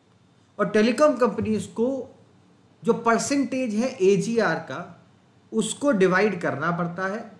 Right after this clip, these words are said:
भारत सरकार के साथ, ठीक है। So what is एजीआर? चलिए, मैं आपको यहीं पे ही बताता हूँ, what is एजीआर।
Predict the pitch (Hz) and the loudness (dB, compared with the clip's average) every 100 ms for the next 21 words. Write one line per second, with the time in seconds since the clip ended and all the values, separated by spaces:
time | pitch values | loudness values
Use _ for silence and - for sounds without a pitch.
0 | _ _ - 110 151 190 175 151 - 117 | _ _ -20 -8 -2 -2 -2 -6 -6 -6
1 | 104 - 160 214 196 - - _ _ _ | -8 -8 -8 -6 -6 -6 -16 _ _ _
2 | _ _ _ _ _ _ _ _ _ _ | _ _ _ _ _ _ _ _ _ _
3 | _ _ _ _ - 170 175 214 - - | _ _ _ _ -4 -2 0 0 -2 -10
4 | - _ _ - 175 139 151 214 190 202 | -20 _ _ -6 -2 0 0 2 2 2
5 | 190 202 202 202 - - _ _ _ _ | 0 0 -4 -6 -14 -20 _ _ _ _
6 | _ _ _ _ - - _ _ _ _ | _ _ _ _ -20 -20 _ _ _ _
7 | _ _ _ _ _ - - - _ _ | _ _ _ _ _ -20 -20 -20 _ _
8 | _ _ - - _ _ _ - - - | _ _ -20 -20 _ _ _ -20 -18 -18
9 | - 107 120 - 127 120 113 113 113 101 | -20 -16 -14 -8 -6 -4 -4 -6 -10 -12
10 | - - - - 104 104 110 104 95 - | -16 -20 -20 -20 -20 -16 -14 -14 -16 -20
11 | - - | -20 -20